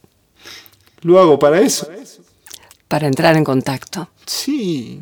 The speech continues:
Speaker 2: Mm.
Speaker 1: sí, porque es sano. No,
Speaker 2: Sí.
Speaker 1: no, yo no, no, no creo que encontrarse de alguna manera con los seres que están en un estadio diferente, eh,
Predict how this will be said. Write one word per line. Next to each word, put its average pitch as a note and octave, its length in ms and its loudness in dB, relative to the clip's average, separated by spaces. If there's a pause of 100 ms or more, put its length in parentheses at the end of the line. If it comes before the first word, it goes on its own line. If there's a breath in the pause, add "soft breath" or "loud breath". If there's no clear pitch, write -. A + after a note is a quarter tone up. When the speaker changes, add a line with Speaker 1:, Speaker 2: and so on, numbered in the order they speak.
Speaker 2:
Mm. G3 360 -2
Speaker 1:
sí, C#3+ 640 -8
porque F#3 260 -4
es A3 80 -4
sano. D3 520 -4 (340 soft breath)
No, A3+ 140 -8
Speaker 2:
Sí. D3+ 140 4
Speaker 1:
no, E3 80 -4 (300 loud breath)
yo A#3 200 -4
no, A#3 200 -2
no, G3+ 180 -2
no G#3+ 160 -2
creo A3 400 0
que E3+ 680 2 (360 loud breath)
encontrarse F3 1200 -2 (140)
de C3 140 -4
alguna F3 320 -2
manera E3+ 400 -2
con D3+ 240 -4
los C#3 160 -2
seres D#3+ 340 -4
que - 120 -14
están D#3 340 -6
en C#3+ 100 -8
un D3+ 160 -6
estadio D3 1120 0
diferente, E3+ 720 -4 (1400 loud breath)
eh, A#2 840 -6